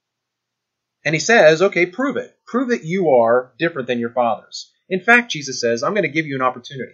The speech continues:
Here's me. Here I am. What are you gonna do with me? Kill him.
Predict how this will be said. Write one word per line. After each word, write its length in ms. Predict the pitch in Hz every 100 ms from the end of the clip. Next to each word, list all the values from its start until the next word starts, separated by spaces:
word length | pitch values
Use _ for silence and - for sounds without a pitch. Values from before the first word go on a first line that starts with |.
| _
Here's 280 | 135 175 180
me. 360 | 185 135 135 _ _ _
Here 140 | 165
I 180 | 170 170
am. 140 | 104 - _ _ -
What 140 | 127
are 20 |
you 80 | 127
gonna 140 | 127
do 100 | 123
with 140 | 123 120
me? 240 | 101 _ _ _ _
Kill 260 | - 165
him. 100 | 127